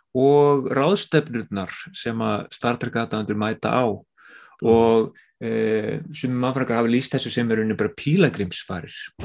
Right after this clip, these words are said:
Speaker 2: Já, nákvæmlega.
Speaker 1: Bara þarna kemur, þú hittir, eh, annað fólk sem er áhugað í sama
Speaker 2: Mhm.
Speaker 1: og, og hérna, þið eru að tala um þetta og fræðast um þetta og hitta einhverja sem að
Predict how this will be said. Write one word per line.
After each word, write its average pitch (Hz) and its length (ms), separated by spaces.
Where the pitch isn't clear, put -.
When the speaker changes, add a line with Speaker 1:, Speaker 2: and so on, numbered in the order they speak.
Speaker 2:
Já, 98 220
nákvæmlega. 92 200
Speaker 1:
Bara 113 520
þarna 143 320
kemur, 151 320
þú 131 140
hittir, 139 640
eh, 110 240
annað 139 320
fólk 165 180
sem 120 140
er 107 60
áhugað 127 440
í - 60
sama 180 560
Speaker 2:
Mhm. 92 280
Speaker 1:
og, 123 440
og 113 240
hérna, 110 480
þið 120 100
eru 110 140
að - 60
tala 151 300
um 143 60
þetta 147 460
og 107 120
fræðast 135 520
um 135 60
þetta 135 480
og 104 80
hitta 123 480
einhverja 120 360
sem 113 100
að 104 140